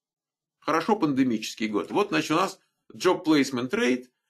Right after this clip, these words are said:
это в течение шести месяцев. Вот чтобы сюда попасть, вот в эти шестьдесят восемь процентов человек должен, э, получить работу в течение шести месяцев, э, после окончания курса.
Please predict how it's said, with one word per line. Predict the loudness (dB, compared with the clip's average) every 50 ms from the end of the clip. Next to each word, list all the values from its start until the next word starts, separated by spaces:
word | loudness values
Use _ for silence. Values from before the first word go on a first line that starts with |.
| _ _
это | _ 0 2 2 2 2 0 2 2 0 -2 -6 -12 -18
в | -20 -10
течение | -8 -8 -6 -4 -2 -2 0 0 0 -2
шести | 0 -2 -4 -4 -2 -4 -2 2
месяцев. | 2 2 2 0 -4 -12 -12 -6
Вот | -6 -6
чтобы | -2 0 2 2 2 0
сюда | 0 0 0 0 2
попасть, | 2 0 0 2 0 0 0 -2 -6 -18 -20 _ _ _ _ _ _ _ _ _ _ _
вот | -2 0
в | 2
эти | 0 0 0 -2
шестьдесят | 0 2 2 4 4 2 2 2
восемь | 0 0 2 0 -2 0
процентов | 0 -2 0 0 -2 -2 -2 -8 -4
человек | 0 2 2 2 2 0 0
должен, | 0 0 0 2 0 -2 -4
э, | -4 -6 -2 -2 -2 -2 -2 -8 -12 -4
получить | _ 0 0 0 -2 -4 -2 0
работу | 0 0 2 0 -2 -2 -4
в | -8 -8
течение | -10 -8 -6 -4 -2 -2 -2
шести | -2 -4 -6 -6 -2 -2 -2
месяцев, | 0 0 -2 -4 -8 -10 -12 -14 -14 _ _ _ _ _ _ _ _ _ _
э, | -2 -2
после | 0 2 2 2 2 0 -2
окончания | 0 0 -4 -2 0 0 0 2 0 -2
курса. | 0 -2 -4 -4 -4 -10 -20